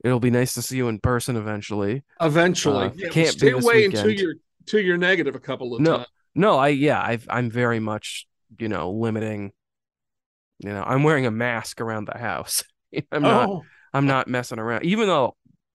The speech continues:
Speaker 1: I, my dad's had covid and my mom hasn't. So I don't wanna, like, you know,
Speaker 2: Right.
Speaker 1: you know, knock on wood. I don't wanna, like,
Speaker 2: That's, that's not the
Speaker 1: Yeah.
Speaker 2: kind of gift you wanna give your mom.
Speaker 1: No, no.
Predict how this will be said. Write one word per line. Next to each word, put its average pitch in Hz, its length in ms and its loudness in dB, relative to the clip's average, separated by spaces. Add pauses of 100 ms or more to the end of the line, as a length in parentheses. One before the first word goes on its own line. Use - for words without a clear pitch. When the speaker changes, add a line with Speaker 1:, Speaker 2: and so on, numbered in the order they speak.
Speaker 1:
I, 120 100 -2
my 127 240 -6
dad's 127 400 -4
had 113 200 -4
covid 110 360 -6
and 101 240 -10 (340)
my 123 120 0
mom 120 280 0
hasn't. 98 300 -10 (340)
So 80 440 -10
I - 80 -10
don't 101 180 -8
wanna, 104 220 -8
like, 101 260 -10
you 110 60 -8
know, 82 180 -14 (480)
Speaker 2:
Right. 117 320 -6 (300)
Speaker 1:
you - 80 -14
know, 92 80 -12
knock 107 280 -8
on 92 160 -6
wood. 90 240 -6 (200)
I 87 60 -8
don't - 140 -10
wanna, - 200 -12
like, - 240 -12 (280)
Speaker 2:
That's, 156 300 0
that's 143 300 0
not 202 200 2
the - 60 -4
Speaker 1:
Yeah. - 60 -16
Speaker 2:
kind 185 140 -2
of 156 100 -4
gift 156 280 0
you 165 80 -2
wanna 147 180 -4
give 135 180 -4
your 143 120 -4
mom. 113 240 -8
Speaker 1:
No, 131 560 0 (300)
no. 107 540 -8